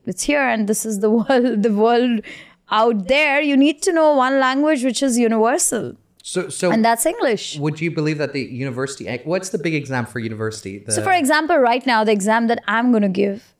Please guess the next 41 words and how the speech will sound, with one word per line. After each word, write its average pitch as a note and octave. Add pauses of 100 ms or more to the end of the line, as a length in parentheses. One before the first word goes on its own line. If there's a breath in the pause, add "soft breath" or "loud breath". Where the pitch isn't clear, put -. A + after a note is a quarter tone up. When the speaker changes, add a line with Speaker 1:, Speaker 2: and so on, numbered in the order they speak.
Speaker 1:
it's -
in C4
Hindi. G#3
Speaker 2:
Mm. A2+ (180)
Speaker 1:
Now, -
I A#3+
have C#4
not A#3
written A3+
Hindi G#3+ (160)
after -
grade G#3
tenth. - (580)
Speaker 2:
Go, A2+
good A2
luck. G2 (760)
Speaker 1:
I, -
I B3+ (320)
have A#3
not B3
written. F4
Speaker 2:
Yeah. G#3
Speaker 1:
Of -
course, E4
I, E4+ (160)
Speaker 2:
<laughs> -
Speaker 1:
I D3+
Speaker 2:
Good A3
luck. C4
Speaker 1:
te-, C#4
yeah, A3
I, B3+
I C#4
teach C#4+
my C#4
son C#4+
and C4
all, C4+
that's D4
different. C4+
But A#3+